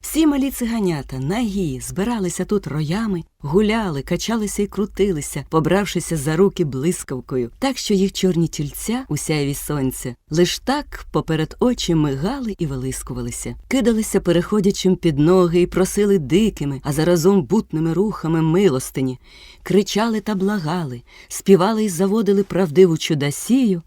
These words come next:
так що хто переходив, мимоволі усміхнувся і сягнув рукою до кишені. Вони мали свою окрему музику, торгували дерев'яним начинням, мали своїх ремісників, а в суботу передягалася більша часть жінок у лахміття,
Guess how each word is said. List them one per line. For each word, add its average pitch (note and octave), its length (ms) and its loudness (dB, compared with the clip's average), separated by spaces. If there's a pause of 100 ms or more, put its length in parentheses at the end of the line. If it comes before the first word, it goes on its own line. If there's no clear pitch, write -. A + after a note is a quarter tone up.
так F3+ 180 4
що E3+ 180 4
хто F3+ 220 4
переходив, F#3 720 0
мимоволі C#3+ 560 2
усміхнувся F#3 920 -2 (100)
і D#4+ 100 -4
сягнув F3 460 0
рукою D#3+ 380 -2
до D3 120 -4
кишені. C#3+ 580 -6 (400)
Вони C4+ 300 2
мали C4+ 280 0
свою G3+ 440 0
окрему G3+ 420 0
музику, E3+ 600 0 (200)
торгували A3 520 2
дерев'яним D#3 560 2
начинням, D3 800 0
мали F#3 260 2
своїх D3 440 -2
ремісників, D3+ 720 0 (140)
а F3 100 4
в F3+ 60 -4
суботу F3+ 600 -2 (240)
передягалася F3 800 2
більша D#3+ 420 0
часть - 500 -2
жінок D#3 540 2
у D#3 40 -4
лахміття, G3 720 0